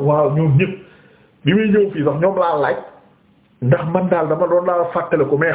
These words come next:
xaw ma woon fan nga war a féete daal, fan nga, ban gox nga war a féete. Moom moo ma ne Kajoor kii après tegtal ma, ma laaj ci laaj ba kii. Ah, sama doom def nga lu rafet. Dina la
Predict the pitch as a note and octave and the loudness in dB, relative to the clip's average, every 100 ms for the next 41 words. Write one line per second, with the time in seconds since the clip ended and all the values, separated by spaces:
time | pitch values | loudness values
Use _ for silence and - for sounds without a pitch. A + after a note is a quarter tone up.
0 | - G#3 G3+ D#3+ A#2+ - - - - - | 0 0 2 2 2 -2 -12 -20 -20 -20
1 | - - G3+ G3+ F3 E3 D3+ E3+ D#3 C#3 | -8 0 2 4 4 4 2 2 2 4
2 | C3+ F#2+ G2 F#3+ G3+ G3 E3+ D3 G3 F#3 | 0 0 0 2 2 2 2 2 2 0
3 | D3+ - E3 D3+ - E3+ D#3+ D#3+ D3 F3 | -6 -8 2 4 4 2 2 2 2 2
4 | D#3 - - - - - - - _ _ | 2 0 -4 -12 -14 -14 -20 -20 _ _
5 | _ _ _ _ _ - C#3 G3+ F#3 F#3+ | _ _ _ _ _ 0 4 4 4 2
6 | F#3+ F#3 D#3+ D3 F#2+ - - F#3+ F3 E3 | 2 0 2 2 0 -2 0 2 2 0
7 | D3+ C#3+ D3 F3+ E3+ D#3 D#3 - F3 E3 | 0 -4 0 0 0 2 0 2 2 2
8 | F#3+ - F3+ D#3+ E3 E3 E3 D#3 D3 C#3 | 0 0 0 2 0 2 2 0 -2 -4
9 | - E3 D#3+ D#3 - D3+ D3 D3+ C#3+ - | 0 2 2 0 0 0 0 0 0 -2
10 | A#2 A#2 - C4+ D4+ - - - _ - | -6 -6 -2 -2 -2 -6 -16 -20 _ -20
11 | - _ _ - A2+ B2+ C#3+ D#3+ D#3 F3+ | -20 _ _ -8 0 2 2 2 2 2
12 | G3 G#3 A#3+ C4+ C4 - D3+ B3 G4+ F4 | 2 2 2 0 -2 -6 -2 0 2 2